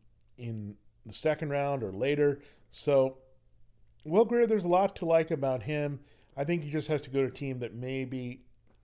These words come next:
isn't looking to start that guy right now and have a little bit of time. I mean, that makes a lot of sense if you wanted to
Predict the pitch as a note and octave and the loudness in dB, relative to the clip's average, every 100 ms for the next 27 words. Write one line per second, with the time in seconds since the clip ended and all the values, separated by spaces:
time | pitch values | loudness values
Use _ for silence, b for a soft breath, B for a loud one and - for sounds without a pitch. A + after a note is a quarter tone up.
0 | - C#3+ C#3 C#3+ C#3+ C#3 B2+ - - C3 | -8 -6 -6 -4 -6 -4 -10 -8 0 0
1 | C3 A#2 A#2+ A2 A2+ G#2+ A2+ B2+ C3 C3 | 0 -2 -2 -2 -6 -6 -8 -6 -4 -4
2 | B2 b b b - B2 B2 B2+ A#2+ B2 | -6 b b b -10 -6 -2 -2 -2 -6
3 | A#2 G2 C3+ C3 C3 B2 G#2 G#2+ G#2 - | -8 -10 -8 -6 -6 -6 -8 -8 -10 -12
4 | - - B2 A#2+ - A#2 G#2 - C#3 C3 | -20 -14 -12 -10 -6 -6 -6 -6 -6 -8
5 | G#2+ A2 A2 A2 G#2 | -10 -10 -8 -10 -12